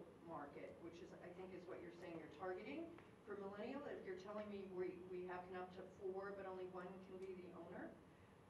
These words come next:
Um, and it would appear it is discretionary as to, while the community has to allow it, it says shall make, your municipality shall make a provision.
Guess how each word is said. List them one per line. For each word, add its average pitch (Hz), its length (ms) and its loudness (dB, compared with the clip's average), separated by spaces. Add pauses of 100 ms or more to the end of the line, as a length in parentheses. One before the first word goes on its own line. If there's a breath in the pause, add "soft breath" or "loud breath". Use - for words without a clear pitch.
(120)
Um, 165 320 4 (960)
and 185 320 6 (1400)
it 190 160 8
would 196 120 8
appear 240 680 2
it 202 80 6
is 185 240 6
discretionary 170 1400 2
as 175 120 2 (160)
to, 190 60 0 (460)
while 180 240 6
the 180 80 2 (160)
community 220 560 2
has 202 160 4 (200)
to 180 80 6 (220)
allow 175 380 6
it, - 240 -2
it 165 160 -2
says 180 160 0 (160)
shall 175 400 6
make, - 120 0 (240)
your 175 160 -2
municipality 170 600 2 (120)
shall 196 200 6
make 175 160 2
a - 160 -4
provision. 147 360 -4